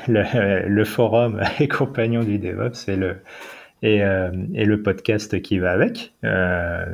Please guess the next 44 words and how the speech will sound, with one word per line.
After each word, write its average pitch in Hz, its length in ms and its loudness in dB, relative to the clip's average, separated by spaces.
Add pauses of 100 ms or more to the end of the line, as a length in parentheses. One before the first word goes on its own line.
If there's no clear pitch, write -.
(140)
qui - 140 -2
est, 90 160 2
euh, 90 460 -4
que - 120 -10 (540)
moi 95 200 0
je 95 100 0
trouve 101 280 -4
que - 120 -6
c'est, 92 640 -4
que - 160 -6
la 95 120 2
communauté 92 500 2
est 95 60 2
plutôt, 92 880 -2
est, 95 340 -4
est 92 60 -4
plutôt - 280 -4
bienveillante 101 680 2
et - 60 -2
puis - 180 -10
il 92 220 -10
y 101 40 -10
a 101 80 -10
pas - 140 -6
mal 98 160 2
de 98 100 0
petites 95 240 -8
choses 113 220 -2
qui, 95 420 -2 (480)
qui 104 140 -2
se 104 140 0
partagent 110 560 4
et 90 100 -2
qui, 92 400 0
euh, 92 840 -6
enfin 98 260 -10
moi 98 120 -4
je - 80 -12
trouve - 140 -14
ça - 160 -8
toujours, 92 420 -4
euh, 92 180 -8
toujours 98 300 -2
intéressant. 95 500 -6